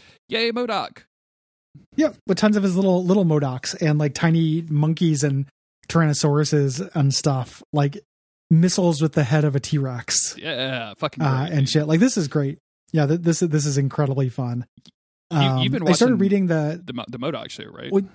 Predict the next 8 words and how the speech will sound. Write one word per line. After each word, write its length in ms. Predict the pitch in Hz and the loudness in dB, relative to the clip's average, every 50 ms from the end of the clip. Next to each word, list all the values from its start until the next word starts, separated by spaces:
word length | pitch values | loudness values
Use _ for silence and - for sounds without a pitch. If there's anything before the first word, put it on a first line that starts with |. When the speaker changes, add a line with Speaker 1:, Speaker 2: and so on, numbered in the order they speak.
| - - | -2 0
Speaker 2:
yeah, 180 | 190 202 262 | 2 2 4
I, 260 | 233 170 175 190 185 175 | 2 2 0 0 -2 -2
I, 140 | 180 185 180 _ _ _ _ _ _ _ _ _ _ _ _ _ | -2 -2 -6 _ _ _ _ _ _ _ _ _ _ _ _ _
I 80 | 190 180 | 2 2
finished 360 | 175 240 254 233 170 - - | 4 4 2 2 0 0 -2
it 80 | 156 147 | -4 -2
yesterday. 600 | 151 151 151 - - 165 143 143 151 160 170 151 | 0 -2 0 0 0 0 0 -2 -4 -6 -6 -6
Speaker 1:
Okay. 180 | 143 - 143 | -4 -6 -6